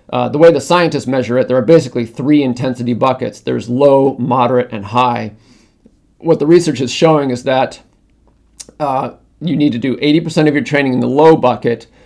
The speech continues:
but that most of that remaining twenty percent should be in the high bucket versus in the moderate one.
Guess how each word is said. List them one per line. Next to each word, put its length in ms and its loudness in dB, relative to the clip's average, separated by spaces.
but 180 -2
that 220 -4
most 420 2
of 140 -2
that 240 -2
remaining 380 -4
twenty 260 -2
percent 560 -4
should 240 -4
be 320 -2
in 160 -2
the 80 -2
high 420 0
bucket 500 -4
versus 500 -6
in 260 -4
the 180 -2
moderate 540 0
one. 400 -10